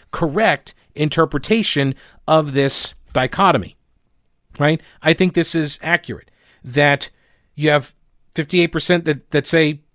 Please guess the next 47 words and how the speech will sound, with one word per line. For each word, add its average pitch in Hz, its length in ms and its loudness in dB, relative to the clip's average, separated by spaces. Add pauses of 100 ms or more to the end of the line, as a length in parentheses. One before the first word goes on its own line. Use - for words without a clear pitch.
(480)
I 165 100 -2
gotta, 185 220 4 (500)
the 160 120 -6
term 170 380 2
Black 131 240 0
Lives 127 240 0
Matter, 127 340 -2
I, 147 200 -2
I'm, 139 200 -6 (120)
I'm 139 180 -6
favorable 127 460 0
towards 120 240 -2
that. 143 120 2
Now, 151 120 0
how 143 120 -2
much 139 200 0
of 131 40 0
that 120 140 4
is, 107 100 -6
like, 113 280 -4
they 117 100 0
feel 131 140 0
like 120 140 2
they 110 100 0
need 123 280 0
to 156 80 -2
say 113 240 2
they're 107 120 -2
favorable 107 480 -6
to 139 100 -4
it? 165 80 -2
But 208 160 0 (260)
honestly, 190 440 0
it's 113 120 -8
like, 143 180 2 (340)
uh, 151 300 -2
"I 185 300 2
love 165 540 2
babies 180 540 0
and 151 240 2
puppies." 139 540 -2 (480)
That's 151 200 -4
the 165 140 -2
name 165 140 0
of 147 120 0
my 156 140 0
organization, 139 720 0